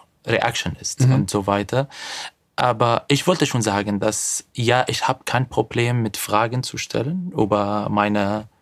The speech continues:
Speaker 1: äh, Vergangenheit, also in Syrien oder in Deutschland oder auf meinem Weg auch,
Speaker 2: Mhm.
Speaker 1: weil, äh, das hat,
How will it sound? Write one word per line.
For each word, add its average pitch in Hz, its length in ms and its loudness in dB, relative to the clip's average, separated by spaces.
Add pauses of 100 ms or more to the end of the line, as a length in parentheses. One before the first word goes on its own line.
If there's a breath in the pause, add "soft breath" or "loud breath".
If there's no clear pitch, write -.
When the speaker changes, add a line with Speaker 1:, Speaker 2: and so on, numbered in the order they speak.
(540 loud breath)
Speaker 1:
äh, 110 140 -2
Vergangenheit, 110 960 0
also - 280 -10
in 104 140 0
Syrien 113 600 0
oder 98 200 -4
in 95 140 -6
Deutschland 113 640 -4
oder 101 460 -4 (440)
auf 101 160 -2
meinem 104 300 2
Weg 120 320 -2
auch, 117 240 4
Speaker 2:
Mhm. 147 60 0 (520 loud breath)
Speaker 1:
weil, 110 680 2 (680 loud breath)
äh, - 160 2
das 185 220 0
hat, 240 120 0